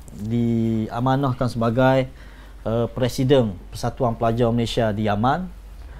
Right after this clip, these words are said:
Dan antara projek awal, uh, masa saya pegang, uh,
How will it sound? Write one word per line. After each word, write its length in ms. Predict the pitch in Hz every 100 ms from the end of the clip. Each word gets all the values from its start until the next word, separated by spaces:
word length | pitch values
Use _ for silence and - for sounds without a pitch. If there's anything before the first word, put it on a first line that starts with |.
| - - -
Dan 480 | - 131 143 147 147 139 - - -
antara 400 | - 143 135 175
projek 400 | 180 165 160 165
awal, 560 | - 170 185 151 98 92 - - - - - - - - - - - 123
uh, 640 | 127 127 127 123 123 120 107 - - - - - - -
masa 240 | 127 127 147
saya 320 | 139 143 143 135
pegang, 480 | 131 151 123 98 92 - 117
uh, 240 | 117 110